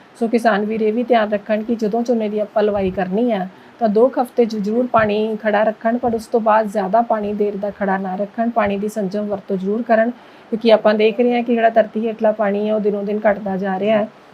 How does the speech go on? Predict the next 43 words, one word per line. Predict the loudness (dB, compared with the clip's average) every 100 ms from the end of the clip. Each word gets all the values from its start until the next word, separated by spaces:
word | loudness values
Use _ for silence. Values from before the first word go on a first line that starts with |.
| -4
ਤੇ | -2
ਸਾਨੂੰ | 2 2 2 2
ਜਿਹੜਾ | 4 4
ਪਾਣੀ | 4 -2 -2 0
ਹੈ, | 0 -2
ਉਹਨੂੰ | -2 -2 -2
ਬਹੁਤ | 0 0 0
ਹੀ | 2
ਜ਼ਿਆਦਾ | 4 4
ਸੰਭਾਲਣ | 0 2 2 2 -2
ਦੀ | -2
ਲੋੜ | -2 -2
ਹੈ | -4 -4 -14 -20 -6
ਤੇ | -2
ਉਨਾ | 4 4 4
ਹੀ | 2
ਵਰਤੀਏ, | 2 0 -2 0
ਜਿੰਨੀ | 0 -2 -4
ਆਪਾਂ | -4 -4
ਨੂੰ | -2 -2
ਲੋੜ | -2 -2
ਹੈ। | -6 -12 -20 -14 -8
ਇਸੇ | -4 -2
ਤਰ੍ਹਾਂ | 0
ਹੀ | 2
ਦੇਖ | 2 2
ਰਹੇ | 0
ਹਾਂ | 0
ਕਿ | 0
ਆਪਾਂ | 2 2
ਟੈਂਪਰੇਚਰ | 2 0 -2 -2 -2
ਦਿਨੋਂ | -2 -4
ਦਿਨ | -4 -2
ਵੱਧ | -2 -2
ਰਿਹਾ | -2 -2
ਹੈ, | -2
ਇੰਨੀ | -2 -4
ਜ਼ਿਆਦਾ | -2 -2
ਕੰਕਰੀਟ | 0 -2 0 -2 0
ਸਰਫੇਸ | -4 -4 -6 -4
ਹੋ | -2
ਰਿਹਾ | -2
ਹੈ। | -4